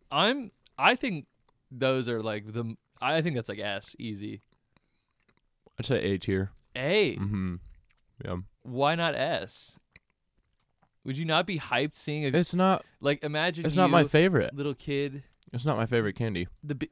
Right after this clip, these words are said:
Speaker 1: oh, really?
Speaker 2: Yeah.
Speaker 1: Wow.
Speaker 2: Yeah.
Speaker 1: Okay. I'll, I'll, I'll put it in A for now. We'll see. We'll sort of reassess the list once we get through this.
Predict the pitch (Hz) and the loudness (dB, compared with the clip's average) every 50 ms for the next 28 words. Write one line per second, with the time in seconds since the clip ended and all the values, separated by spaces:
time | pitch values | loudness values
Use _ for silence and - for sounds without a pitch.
0 | _ _ - - - 135 117 110 117 135 190 285 403 453 453 453 - - - - | _ _ -18 -16 -16 -16 -14 -10 -8 -6 -4 -4 -2 -2 -4 -4 -6 -12 -8 -4
1 | 104 107 104 98 101 95 - - - _ - - - 151 131 - - - 131 - | -2 0 0 -2 -4 -8 -12 -18 -20 _ -20 -18 -16 -16 -16 -18 -20 -20 -20 -18
2 | _ - 98 98 98 98 92 95 - - - - - - - _ - 156 202 - | _ -6 -4 -2 -2 -4 -6 -8 -12 -16 -20 -20 -20 -20 -10 _ 4 4 4 4
3 | - 175 214 220 - - - - 240 226 240 214 202 180 165 151 139 131 - 127 | 4 4 2 2 0 -2 0 0 0 2 2 0 0 0 0 0 0 0 -2 -6
4 | 123 117 107 104 110 110 120 127 127 123 - - 135 - 127 123 127 - 151 143 | -4 -4 -2 -4 -2 -2 -2 -2 -2 -4 -4 -8 -8 -6 -4 -6 -4 -2 0 -2
5 | 135 120 113 120 123 120 113 - - - 120 110 - - - 120 113 113 110 107 | -2 -2 -4 -4 -4 -4 -4 -4 -4 -4 -4 -6 -6 -6 -6 -4 -4 -2 -4 -4
6 | - - 120 117 110 - - - 117 101 110 107 98 - - 110 107 104 104 104 | -6 -8 -8 -8 -8 -8 -10 -12 -10 -8 -8 -8 -8 -8 -10 -8 -8 -6 -6 -8
7 | 104 98 | -10 -10